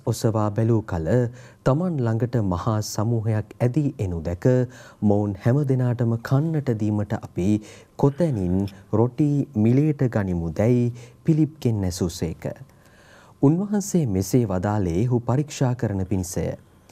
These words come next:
මන්ද තමන් කරන්න යන්නේ කුමක්දැයි උන්වහන්සේම දැන සිටි බැවිනි. පිලිප් පිළිතුරු දෙමින්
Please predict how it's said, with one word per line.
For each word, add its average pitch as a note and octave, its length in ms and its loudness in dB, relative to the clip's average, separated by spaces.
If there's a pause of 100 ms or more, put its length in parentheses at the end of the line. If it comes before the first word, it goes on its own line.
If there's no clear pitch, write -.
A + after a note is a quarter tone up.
(180)
මන්ද F2 380 0 (520)
තමන් E3+ 380 0
කරන්න B2+ 440 0
යන්නේ A#2+ 320 2
කුමක්දැයි A2+ 760 0 (200)
උන්වහන්සේම G#2 880 0 (420)
දැන G#2+ 320 2
සිටි G#2+ 320 -2
බැවිනි. E2+ 420 -2 (540)
පිලිප් F#2+ 260 2
පිළිතුරු F#2 440 -2
දෙමින් F2+ 520 0